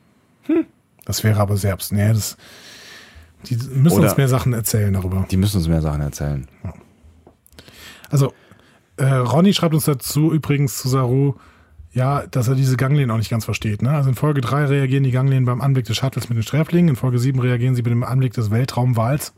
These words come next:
Speaker 2: Gormaganda, äh, nicht, obwohl dort Matts Schiff drin versteckt ist und, ähm, scheinbar hat man sich beim Autorenteam diesbezüglich auch keine großen Gedanken gemacht.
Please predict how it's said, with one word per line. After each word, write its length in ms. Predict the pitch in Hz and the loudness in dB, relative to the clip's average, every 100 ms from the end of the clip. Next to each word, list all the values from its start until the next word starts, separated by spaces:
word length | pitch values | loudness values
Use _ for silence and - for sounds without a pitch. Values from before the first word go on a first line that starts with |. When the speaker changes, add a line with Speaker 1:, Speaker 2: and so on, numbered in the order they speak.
| - | -4
Speaker 2:
Gormaganda, 800 | 104 104 104 101 104 104 113 131 - - - - - - | 0 2 0 0 0 2 2 0 -6 -18 -18 -20 -18 0
äh, 180 | 139 131 | 2 4
nicht, 420 | 143 202 - - _ - - - - | 4 2 -4 -14 _ -20 -20 -20 -8
obwohl 260 | - 110 143 | -2 2 2
dort 240 | 143 147 | 2 2
Matts 240 | 135 131 - | 0 0 0
Schiff 200 | - - | -2 0
drin 160 | 131 | 0
versteckt 360 | 120 110 123 - | 0 -2 -4 -2
ist 200 | 180 - | -2 0
und, 180 | 139 127 - | -4 -4 -4
ähm, 520 | 156 139 135 135 127 - - | 0 2 4 2 0 -4 -14
scheinbar 360 | 110 139 156 139 | -6 0 2 2
hat 160 | 143 | 0
man 100 | 139 | 0
sich 140 | 131 120 | 0 -2
beim 160 | 123 | -2
Autorenteam 480 | 110 110 131 131 123 | -2 0 0 2 2
diesbezüglich 600 | 117 113 120 - 117 110 | 0 0 -4 -4 -4 -2
auch 100 | 98 | -4
keine 220 | - 101 101 | -2 -2 0
großen 260 | 107 - | -2 0
Gedanken 320 | 123 139 - | 0 0 0
gemacht. 340 | 104 87 - | 0 -2 -6